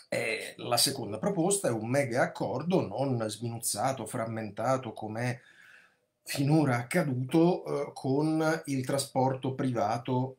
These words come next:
e turistico, per portare non a quello che non è possibile, eh, ci sono dei limiti fisici per le metropolitane, ma invece per il trasporto su gomma si può puntare a un raddoppio delle vetture e così via, una serie di altre tras-, eh,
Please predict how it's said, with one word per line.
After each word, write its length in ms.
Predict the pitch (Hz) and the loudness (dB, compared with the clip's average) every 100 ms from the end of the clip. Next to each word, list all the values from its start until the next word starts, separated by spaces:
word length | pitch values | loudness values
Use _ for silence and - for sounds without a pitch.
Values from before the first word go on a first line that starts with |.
| _ - | _ -10
e 120 | - | -4
turistico, 720 | 170 220 190 - 127 120 110 | 0 2 4 2 0 -8 -8
per 260 | - 147 131 | 0 0 2
portare 680 | 165 135 120 127 190 220 - | 0 0 2 4 4 4 2
non 460 | 113 123 208 156 143 | 0 6 8 8 4
a 140 | 135 | 0
quello 240 | 123 135 135 | 0 0 0
che 140 | 127 | 0
non 140 | 113 113 | -2 -4
è 60 | |
possibile, 640 | - 151 - 165 110 101 - | -2 4 6 4 2 -4 -6
eh, 140 | - | -8
ci 140 | - | -6
sono 240 | 110 117 110 | -4 -2 -4
dei 160 | 104 | -4
limiti 360 | 107 113 110 107 | -6 -6 -8 -8
fisici 520 | 123 123 113 110 - | -4 -4 -4 -6 -8
per 160 | 113 110 | -8 -6
le 80 | 110 | -6
metropolitane, 760 | 113 113 123 123 123 113 98 | -6 -8 -4 -2 4 2 2
ma 160 | 123 147 | -4 -4
invece 400 | 147 135 120 147 | -2 -2 0 -2
per 100 | 110 | -4
il 80 | 104 | -8
trasporto 480 | - 113 - 127 127 | -8 -8 -4 -4 -4
su 160 | 208 | -6
gomma 260 | 107 117 135 | -4 -2 -2
si 140 | - | -4
può 160 | 95 156 | -2 -4
puntare 480 | - 110 92 117 107 | -4 -8 -4 -4 -4
a 40 | |
un 120 | 107 107 | -6 -6
raddoppio 640 | - 107 135 131 - 110 | -8 -2 -2 -2 -6 -8
delle 440 | 107 113 110 101 - - - - - - | -6 -4 -4 -6 -12 -20 -20 -20 -20 -10
vetture 440 | 131 143 139 - - | -2 -2 -2 -10 -8
e 100 | 254 | -4
così 280 | 269 185 147 | 0 0 0
via, 160 | 98 - | -6 -8
una 140 | 123 | -8
serie 200 | 131 117 | -6 -6
di 80 | 107 | -6
altre 220 | 107 117 | -8 -8
tras-, 260 | 147 170 170 | -4 -4 -4
eh, 220 | 139 | -8